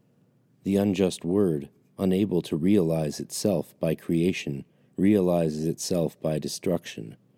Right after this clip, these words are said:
It must either slay or be slain. If it were able to remain without action, it would be the greatest of all disorders, an abiding blasphemy against truth. Such is that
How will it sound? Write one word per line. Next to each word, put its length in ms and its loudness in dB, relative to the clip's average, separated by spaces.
It 140 0
must 260 -2
either 240 0
slay 640 -2
or 140 0
be 160 -6
slain. 500 -6
If 160 0
it 120 4
were 200 4
able 380 2
to 180 -4
remain 680 2
without 340 0
action, 580 -4
it 80 2
would 200 4
be 200 2
the 100 0
greatest 540 0
of 80 -2
all 160 0
disorders, 760 -4
an 120 0
abiding 520 2
blasphemy 880 -4
against 480 -8
truth. 440 -10
Such 360 0
is 240 0
that 260 0